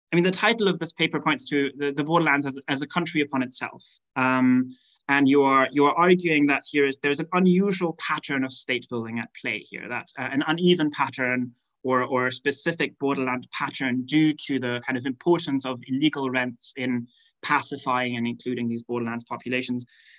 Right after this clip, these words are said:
And I am asking myself how unusual this really is. Um, I mean, as I, as I said in the beginning, this is a pattern we're seeing across the borderlands of North Africa. This is, if we're honest, a pattern that we're seeing across borderlands of the developing world,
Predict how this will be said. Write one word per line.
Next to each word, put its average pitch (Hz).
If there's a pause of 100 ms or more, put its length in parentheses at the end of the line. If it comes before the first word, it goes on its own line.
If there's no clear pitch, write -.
(160)
And 147 (180)
I 160
am 175 (260)
asking 233
myself 190
how 185
unusual 190
this 113
really 104
is. - (160)
Um, 143
I -
mean, 160
as 165
I, 156 (100)
as 151
I 156
said 175
in -
the 170
beginning, 151
this 151
is 160
a 165
pattern 165
we're 156
seeing 156
across 170
the 147
borderlands 135
of 123
North 120
Africa. 175 (680)
This 160
is, 170
if 170
we're 151 (100)
honest, 165
a 143
pattern 151
that 147
we're 143
seeing 147
across 135
borderlands 135
of 143
the 139
developing 123
world, 165